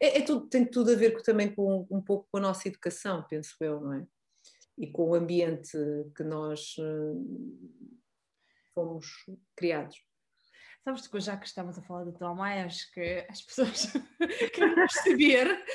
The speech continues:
Speaker 2: porque
Speaker 1: Eu pensava,
Speaker 2: que
Speaker 1: "Esta
Speaker 2: é
Speaker 1: mulher tem uma obsessão, esta mulher tem uma
Speaker 2: Sim,
Speaker 1: obsessão
Speaker 2: porque que é a
Speaker 1: também."
Speaker 2: mãe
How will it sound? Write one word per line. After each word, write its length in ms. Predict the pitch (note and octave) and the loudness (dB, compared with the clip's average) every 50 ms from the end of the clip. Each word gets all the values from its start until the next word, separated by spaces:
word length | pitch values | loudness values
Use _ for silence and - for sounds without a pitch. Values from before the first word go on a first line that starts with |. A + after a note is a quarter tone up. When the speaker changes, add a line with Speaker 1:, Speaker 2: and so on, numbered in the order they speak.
| - - - - _ | -10 -10 -12 -14 _
Speaker 2:
porque 160 | - B3+ B3 B3+ | -6 2 6 6
Speaker 1:
Eu 100 | - - | 8 8
pensava, 220 | C#4 C4+ C#4 A3+ | 8 8 6 8
Speaker 2:
que 60 | - B3+ | 8 6
Speaker 1:
"Esta 140 | B3 - | 8 8
Speaker 2:
é 40 | D#4 | 8
Speaker 1:
mulher 220 | D#4 C#4+ B3 - - | 10 10 8 8 4
tem 120 | - C4+ | 0 4
uma 100 | C#4 C#4 | 4 4
obsessão, 720 | - - - - - - - C#4+ B3+ A#3 A3+ A3 A3 G#3+ | 4 2 -4 -6 -6 -2 2 4 6 6 8 6 6 6
esta 260 | G#3+ G3+ G3 - A3 G3+ | 4 2 0 0 0 2
mulher 240 | G#3 G#3 G#3 G#3 | 4 4 4 4
tem 100 | G#3 A3 A3 | 4 6 8
uma 60 | A3 | 8
Speaker 2:
Sim, 60 | F4+ | 10
Speaker 1:
obsessão 360 | E4+ E4 D#4 D4+ D4 D4 - | 10 10 8 6 4 2 0
Speaker 2:
porque 320 | - - - - A#4 A4+ A4 | 0 -2 6 6 6 6 8
que 80 | B4+ | 6
é 60 | C5 A#4+ | 6 6
a 40 | G4+ | 8
Speaker 1:
também." 140 | F4 D4+ C#4+ | 6 6 8
Speaker 2:
mãe 480 | C4 B3 A3+ G#3+ G#3 G#3 G#3+ A3+ B3+ | 8 8 8 8 6 6 6 6 4